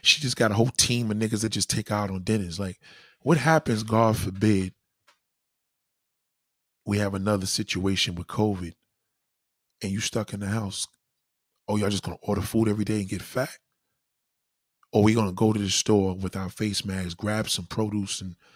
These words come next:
whatever, whatever, and go home and cook it? I don't know how many women, there's women out here that probably in their forties that never cleaned the chicken.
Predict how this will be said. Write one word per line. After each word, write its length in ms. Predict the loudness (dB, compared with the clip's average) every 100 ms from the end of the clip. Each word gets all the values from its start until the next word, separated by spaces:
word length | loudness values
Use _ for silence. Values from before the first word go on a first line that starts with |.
| _ _ _
whatever, 300 | -4 -2 0
whatever, 360 | -2 0 0 -2
and 100 | -2
go 140 | -2
home 300 | 0 -2 -4
and 120 | -6 -12 _ _ -8
cook 240 | -4 -2
it? 80 | -4 -14 -10
I 80 | 0
don't 160 | 2 2
know 60 |
how 180 | 0 -2
many 300 | -2 -2 -2
women, 420 | -2 -2 -2 -4 -6 -20 -20 _
there's 160 | 0 2
women 240 | 2 2
out 120 | 0 0
here 160 | 0
that 140 | 0 -4
probably 300 | -8 -4 -4
in 60 |
their 80 | -4
forties 400 | -4 -2 0 0
that 100 | -2
never 220 | -4 -4
cleaned 300 | -6 -4 -4
the 80 | -2
chicken. 380 | 0 0 -4